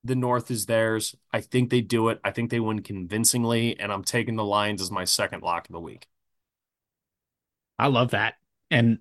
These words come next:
Speaker 2: and I love the fact that, that this game will go a long way to, uh, to fulfilling destiny, uh, of the N F L of Matthew Stafford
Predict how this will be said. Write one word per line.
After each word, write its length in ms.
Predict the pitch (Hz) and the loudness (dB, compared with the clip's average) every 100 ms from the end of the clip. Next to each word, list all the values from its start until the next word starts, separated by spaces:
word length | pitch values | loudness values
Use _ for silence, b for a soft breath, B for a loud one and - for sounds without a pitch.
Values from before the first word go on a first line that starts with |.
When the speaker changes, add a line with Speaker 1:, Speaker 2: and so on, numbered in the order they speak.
| - | 2
Speaker 2:
and 180 | 123 123 | 4 6
I 80 | |
love 380 | 127 135 143 131 | 6 8 6 4
the 80 | - | 0
fact 360 | - 131 135 - | 4 4 4 4
that, 180 | 120 - _ _ _ _ _ - | 2 2 _ _ _ _ _ 0
that 220 | 113 - _ _ _ _ _ _ _ _ _ - | 0 0 _ _ _ _ _ _ _ _ _ 4
this 160 | 165 | 4
game 260 | - 147 139 | 8 8 10
will 140 | 131 | 8
go 180 | 123 131 | 10 10
a 40 | 120 | 10
long 260 | 123 127 | 10 8
way 240 | 120 123 113 | 8 8 6
to, 300 | - 123 113 | 4 4 6
uh, 120 | 101 | 4
to 180 | - 113 | 2 -2
fulfilling 520 | - - 139 120 110 | 0 4 6 8 6
destiny, 640 | 117 120 - 107 104 95 B B B - | 4 4 2 2 2 0 B B B -4
uh, 200 | 107 101 104 | 0 2 2
of 160 | 107 | 0
the 100 | 113 | 2
N 100 | 107 | 4
F 180 | 101 - | 4 4
L 220 | 110 104 | 4 4
of 180 | 95 90 | 2 2
Matthew 320 | 110 104 - | 2 2 0
Stafford 560 | 95 117 101 - 101 | 0 4 4 4 0